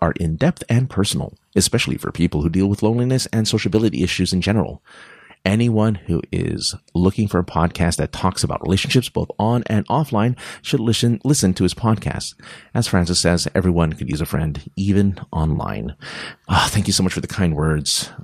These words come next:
a listener's mate, Anthony. Um, I really do appreciate it. It's, yeah, I fe-, hey man, I felt those things. This is why I made it. This is why this exists, because I have felt lonely. I have had issues in,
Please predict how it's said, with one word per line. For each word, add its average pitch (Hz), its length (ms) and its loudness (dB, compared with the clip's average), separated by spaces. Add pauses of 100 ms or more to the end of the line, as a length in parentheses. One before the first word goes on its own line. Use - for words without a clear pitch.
(120)
a 82 40 -6
listener's 76 360 -6
mate, 78 180 -6 (240)
Anthony. 76 340 -4 (440)
Um, 82 500 0
I 110 60 -2
really 98 180 0
do 69 140 -4
appreciate 76 500 -4
it. 73 180 -4
It's, - 1400 0
yeah, 131 320 2
I 95 120 2
fe-, - 120 -2 (240)
hey 131 180 0
man, 113 340 0 (160)
I 101 40 -4
felt 139 220 0
those 135 160 0
things. 143 380 0
This 107 160 -2
is 113 80 -4
why 117 160 2
I - 20 2
made 127 200 2
it. 98 200 -2
This 110 140 0
is 120 80 -2
why 123 160 2
this 117 160 2
exists, 113 500 0
because 92 420 -2
I 101 120 0
have 101 200 2
felt 95 200 0
lonely. 90 400 2
I 92 140 0
have 85 180 -2
had 85 180 -4
issues 85 400 -2
in, 82 140 0